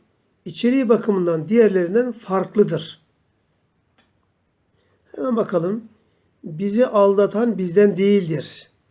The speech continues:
İlim öğren-, ilim öğreniniz ve onu insanlara öğretiniz. İlimden bahsediyor. Emrolunduğun gibi dosdoğru ol.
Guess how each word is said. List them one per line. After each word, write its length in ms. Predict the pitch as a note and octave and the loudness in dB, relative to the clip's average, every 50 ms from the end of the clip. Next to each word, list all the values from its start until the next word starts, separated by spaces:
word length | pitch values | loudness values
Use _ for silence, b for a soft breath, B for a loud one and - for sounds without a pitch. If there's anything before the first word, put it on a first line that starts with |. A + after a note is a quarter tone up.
| _ _ _ _ _ _ _ _ _ _ _ _ _ _ _ _ _ _ _ _ _ _ _ _ _ _ _ _ - - _ _ - - - _ _ - | _ _ _ _ _ _ _ _ _ _ _ _ _ _ _ _ _ _ _ _ _ _ _ _ _ _ _ _ -20 -20 _ _ -20 -20 -20 _ _ -8
İlim 260 | F#3+ G3+ G#3+ B3 A#3+ | -4 -2 -2 -2 0
öğren-, 600 | A3+ G#3 G3+ G3+ G3 G#3 G3+ G3+ G3+ G3+ G#3 G#3+ - - - - | 2 4 6 6 6 6 6 4 2 -2 -4 -8 -12 -16 -12 -6
ilim 260 | - B3 B3+ C4+ A#3+ | -4 -2 0 0 2
öğreniniz 800 | A3+ A3 G#3 G3 F#3 F#3 F3 F3 F3+ G3+ B3 C4+ A#3+ - - _ _ _ _ _ _ _ - | 4 6 6 6 6 4 4 2 2 0 0 -2 -4 -8 -14 _ _ _ _ _ _ _ -12
ve 40 | F#3 | -8
onu 260 | F#3+ F#3+ F#3+ G3+ A#3+ | -2 0 2 2 2
insanlara 600 | D4 - F#3 F#3 - - F#3 F#3 F#3 F#3 F#3+ A3 A#3+ | 0 -2 -4 -4 -4 -2 -2 0 0 0 0 -2 -2
öğretiniz. 1000 | - F#3+ F3+ F3+ F#3 G3 G3 G3 - F#3 E3 D3 B2+ A2+ - - - - - _ _ _ _ _ _ _ _ _ _ _ _ _ _ _ _ _ _ - | -2 0 0 2 2 2 2 0 0 -4 -4 -4 -6 -8 -12 -16 -18 -18 -20 _ _ _ _ _ _ _ _ _ _ _ _ _ _ _ _ _ _ -12
İlimden 340 | D#3+ D#3 D3+ D#3 D3+ C#3+ C#3+ | -10 -8 -6 -6 -6 -6 -8
bahsediyor. 500 | C#3 C3 - - C#3 B2+ C#3 E3 G#3 A3 - b b b b b b b b b b b b _ - | -10 -12 -14 -14 -14 -12 -12 -10 -10 -12 -14 b b b b b b b b b b b b _ -2
Emrolunduğun 800 | G#3 A3 A3+ A#3 A#3+ A#3 A3 A3 A3 G#3+ G#3+ G#3 A3+ A#3+ B3+ A3+ | 0 2 2 4 4 4 4 4 2 2 2 2 0 0 0 -2
gibi 260 | G3+ G3 E3+ E3+ C#3+ | -2 -4 -4 0 4
dosdoğru 520 | F3 G3+ G#3 G#3 - - G#3+ F#3+ F3 E3+ E3+ | 6 6 6 4 2 2 2 2 4 2 2
ol. 400 | D#3+ D#3 D3+ D3+ E3 G3 G#3+ | 2 2 2 2 0 -2 -4